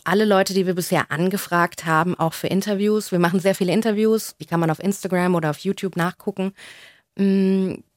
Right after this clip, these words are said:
die waren uns wirklich positiv gestimmt und die haben gesagt, "Es ist gut, dass ihr das macht. Es ist gut, dass es in dieser Richtung auch endlich einen Vorstoß gibt." Und, ähm,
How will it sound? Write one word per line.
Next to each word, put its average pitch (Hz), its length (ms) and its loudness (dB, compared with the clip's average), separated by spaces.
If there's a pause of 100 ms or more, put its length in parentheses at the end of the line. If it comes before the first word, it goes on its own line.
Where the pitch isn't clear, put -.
(240)
die 214 140 2
waren 247 200 4
uns 180 200 0
wirklich 190 280 -2
positiv 214 440 -2
gestimmt 214 360 -2
und 180 40 0
die 170 60 2
haben 175 100 2
gesagt, 180 280 -2
"Es 190 80 -8
ist 180 100 -8
gut, 240 220 -2
dass 185 120 0
ihr 127 60 -2
das 139 180 -8
macht. 95 300 -6 (240)
Es - 140 -2
ist 190 160 -6
gut, 262 320 2
dass 208 160 0
es - 160 -8 (240)
in 202 240 2
dieser 214 380 2
Richtung 202 300 2
auch 190 200 4
endlich 190 300 -2
einen 170 180 2
Vorstoß 196 680 -2
gibt." - 360 -8 (720)
Und, 190 600 2
ähm, 175 540 -2